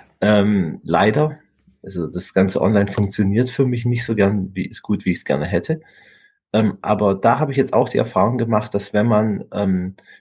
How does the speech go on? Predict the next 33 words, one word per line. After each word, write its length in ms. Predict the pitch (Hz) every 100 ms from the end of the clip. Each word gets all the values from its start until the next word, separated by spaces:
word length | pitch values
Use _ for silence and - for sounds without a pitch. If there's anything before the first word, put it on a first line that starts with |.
| -
sozusagen 360 | 101 104 104
aus 200 | 120 120
dem 160 | 135 117
P 160 | 117
D 160 | 104 92
F 300 | 92 120 -
heraus 420 | 104 95 98 98
einfach 320 | - 101 92 -
die 420 | - 90 85 - _ _ _
Bilder 460 | 113 117 113 73 -
extrahiert, 960 | 95 - - 82 - 117 95 107 - _ - _ _ _ _ _ _
dass 160 | 110 -
man 180 | 104 92
damit 440 | 95 127 135 120
dann 160 | 101 98
schon 280 | - 104
sehr 460 | 101 85 95 104 113
gut 400 | - 104 104 -
arbeiten 640 | 90 101 101 95 90 90
kann. 240 | 95 90 82
Dann 100 | 85
kann 160 | -
man 280 | 104 101 92 _
das, 280 | 92 92 -
wenn 120 | 190
man 160 | 98 95
ganz 260 | 98 117
faul 240 | - 110 104
ist 160 | -
wie 140 | 104 76
ich, 260 | 117 - - - -
einfach 320 | 117 101 -
ausschnittsweise 1080 | 117 113 120 95 - 98 107 110 104 80